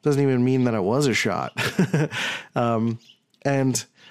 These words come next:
you know, sometimes even if you go on a date with someone and you have a good experience, but they're just not feeling an attraction, you know, you can develop a friendship and that could turn into a beautiful, fun thing.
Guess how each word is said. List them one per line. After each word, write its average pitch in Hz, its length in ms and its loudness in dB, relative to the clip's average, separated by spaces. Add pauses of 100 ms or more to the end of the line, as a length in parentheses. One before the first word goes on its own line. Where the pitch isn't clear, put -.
(240)
you 160 100 0
know, 160 80 2
sometimes 165 580 0
even 156 160 0
if 156 140 -2
you 143 60 2
go 135 200 0
on 151 100 0
a 143 60 0
date 127 260 0
with 151 140 0
someone 107 600 -2
and 135 220 0
you 135 100 2
have 160 140 0
a 160 40 -2
good 143 160 2
experience, 143 540 0
but 113 160 -4
they're 117 140 0
just 123 220 -2
not 117 180 -2
feeling 120 500 0
an 113 80 0
attraction, 110 680 -2 (600)
you 165 100 4
know, 170 60 4
you 170 60 4
can 170 140 -2
develop 165 360 2
a 147 40 0
friendship 127 540 -2
and 131 120 0
that 139 120 -2
could 143 140 -4
turn 147 180 0
into 147 240 2
a 139 40 2
beautiful, 143 380 0
fun 147 240 -2
thing. 165 380 -2